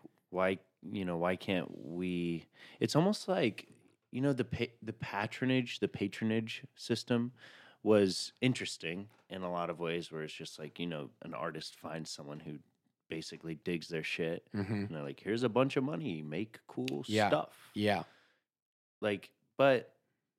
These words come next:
Speaker 1: and I don't think it should be like that, but there should be something like that out there where artists can be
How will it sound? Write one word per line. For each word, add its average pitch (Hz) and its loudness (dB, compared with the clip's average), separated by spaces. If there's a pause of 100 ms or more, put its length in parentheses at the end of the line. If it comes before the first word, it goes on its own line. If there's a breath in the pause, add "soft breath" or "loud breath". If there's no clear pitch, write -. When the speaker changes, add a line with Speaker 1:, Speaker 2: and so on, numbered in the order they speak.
(160)
Speaker 1:
and 123 4
I 127 8
don't 131 8
think 117 2
it 98 0
should 92 -6
be 98 4
like 78 -2
that, 82 4
but 90 0 (220)
there 113 -2
should 117 -6
be 120 -6
something 120 -4
like 92 -4
that 85 -2
out 90 -2
there 73 0
where 73 -4 (300 soft breath)
artists 92 0
can 87 -2
be 85 -2